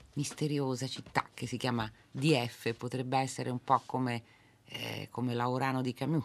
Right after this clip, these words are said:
in un certo senso, uno dei paesi che, mm, viene svegliato da, dai topi della peste. In questo caso non ci sono i topi della peste, c'è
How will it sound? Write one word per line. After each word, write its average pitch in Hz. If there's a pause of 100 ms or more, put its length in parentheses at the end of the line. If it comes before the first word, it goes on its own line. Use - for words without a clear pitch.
(120)
in 113
un 113
certo 113
senso, 107
uno 135
dei 123
paesi 123
che, 113
mm, 123 (500)
viene 147
svegliato 127
da, 110 (240)
dai 101
topi 98
della 87
peste. -
In 131
questo 131
caso 123
non 110
ci -
sono 120
i 120
topi 135
della 196
peste, -
c'è 113